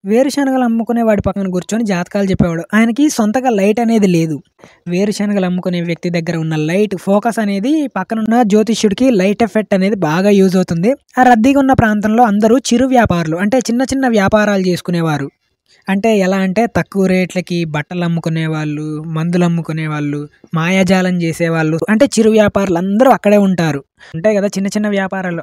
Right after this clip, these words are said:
అలా చేసుకునే వాళ్ళు ఆ, ఆ రద్దీ ప్రాంతంలో ఉన్నారు. అయితే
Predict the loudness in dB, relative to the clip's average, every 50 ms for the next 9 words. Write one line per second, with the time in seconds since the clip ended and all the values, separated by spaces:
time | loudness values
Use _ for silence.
0 | -8 -8 -2 0 2 2 2 2 0 -2 -4 -2 0 0 2 4 4 2 2 0
1 | 0 0 -2 -2 -2 -2 -2 -2 -2 0 2 2 2 2 2 4 6 6 6 6
2 | 4 4 2 2 0 -4 -10 _ _ _ _ _ _ _ -4 -2 0 4 6 6
3 | 6